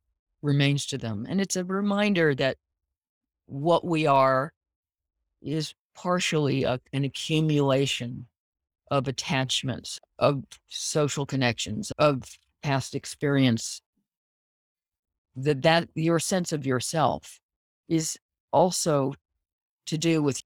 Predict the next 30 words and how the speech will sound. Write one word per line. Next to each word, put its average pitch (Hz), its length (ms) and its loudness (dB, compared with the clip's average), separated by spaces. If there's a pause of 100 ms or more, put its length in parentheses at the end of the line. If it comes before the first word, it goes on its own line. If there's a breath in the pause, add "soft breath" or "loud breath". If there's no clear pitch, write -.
your 147 240 0
connections 135 640 -2
to 143 120 -2
the 131 140 0
outside 117 440 -2
world. 123 420 -2
It's, - 160 -8
it's, - 220 -8
y-, 147 200 -4
y-, 139 360 -6
you 156 180 -2
are 151 120 0
not 156 180 2
entirely 139 680 0
yourself 123 720 -2 (800)
if 147 160 0
you've 135 140 -4
lived 135 320 -2
a 131 60 -2
normal 127 340 2
life, 127 280 4 (680)
if 135 200 -4
you're 143 100 0
just 135 300 -4
in, 127 260 -2
in, 135 240 -2 (260)
in 131 120 0
a 123 60 0
closet - 580 0 (760)
forever. 120 560 0